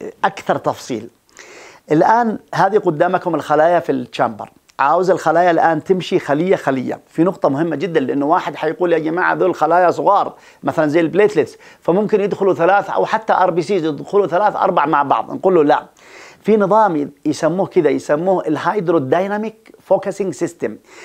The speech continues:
الهيدرودايناميك فوكسينج سيستم هذا يضمن إن الخلايا تمشي صف واحد، خلية بعد خلية، خلية بعد خلية. طيب، الآن لكم أن تتصوروا،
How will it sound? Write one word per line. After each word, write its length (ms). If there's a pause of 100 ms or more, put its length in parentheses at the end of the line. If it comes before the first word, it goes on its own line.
(280)
الهيدرودايناميك 1000
فوكسينج 440
سيستم 400
هذا 140
يضمن 440
إن 180
الخلايا 460
تمشي 360
صف 300
واحد، 380
خلية 380
بعد 220
خلية، 440 (280)
خلية 300
بعد 220
خلية. 300 (540)
طيب، 220
الآن 260
لكم 240
أن 80
تتصوروا، 520